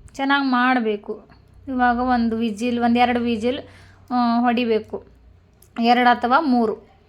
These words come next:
ಅದು ಕುಕ್ಕರ್ ಕೊಂಡಿ ಹೋಗಿದೆ ಫ್ರೆಂಡ್ಸ್, ಹಾಗಾಗಿ ಸ್ವಲ್ಪ ಬೇಗ ಬರಲ್ಲ, ಬರೋದಿಲ್ಲ. ಒಂದು ಎರಡರಿಂದ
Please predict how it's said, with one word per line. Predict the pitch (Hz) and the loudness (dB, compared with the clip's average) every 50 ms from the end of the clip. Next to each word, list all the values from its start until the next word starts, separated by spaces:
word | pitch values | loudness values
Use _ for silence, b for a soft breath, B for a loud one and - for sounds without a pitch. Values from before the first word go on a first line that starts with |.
| b b b b b b b b b _ _ _ _ _ _ _ _ _ _ _ _ _ _ _ _ _ _ _ _ _ _ _ _ _ _ _ _ _ - _ _ _ _ _ _ _ _ _ _ _ _ _ _ - | b b b b b b b b b _ _ _ _ _ _ _ _ _ _ _ _ _ _ _ _ _ _ _ _ _ _ _ _ _ _ _ _ _ -20 _ _ _ _ _ _ _ _ _ _ _ _ _ _ -8
ಅದು | 240 220 277 | -8 -6 -8
ಕುಕ್ಕರ್ | 277 - 247 - - 262 262 262 | -10 -12 -14 -8 -6 -6 -6 -4
ಕೊಂಡಿ | 262 247 240 226 220 | -4 -4 -2 -2 -2
ಹೋಗಿದೆ | 240 233 220 220 208 214 220 214 | -2 -4 -4 -4 -4 -4 -6 -6
ಫ್ರೆಂಡ್ಸ್, | 214 - 208 208 208 208 | -6 -6 -6 -6 -6 -6
ಹಾಗಾಗಿ | 240 226 214 208 208 202 233 | -6 -6 -6 -6 -6 -8 -6
ಸ್ವಲ್ಪ | 233 233 220 208 214 | -6 -6 -4 -4 -4
ಬೇಗ | 220 214 208 220 220 220 226 226 | -6 -2 0 0 0 0 -2 -4
ಬರಲ್ಲ, | 214 214 214 208 208 208 208 214 | -4 -4 -6 -4 -6 -6 -6 -6
ಬರೋದಿಲ್ಲ. | 208 208 214 214 214 220 214 214 208 208 208 214 269 - B B B B B B B B B - | -6 -6 -4 -2 -2 -2 -2 -4 -4 -4 -6 -6 -8 -8 B B B B B B B B B -4
ಒಂದು | 269 262 262 254 262 | -2 -2 0 -2 0
ಎರಡರಿಂದ | 269 254 247 247 247 254 254 262 254 240 240 | 0 2 2 2 0 -2 -2 -2 -2 0 0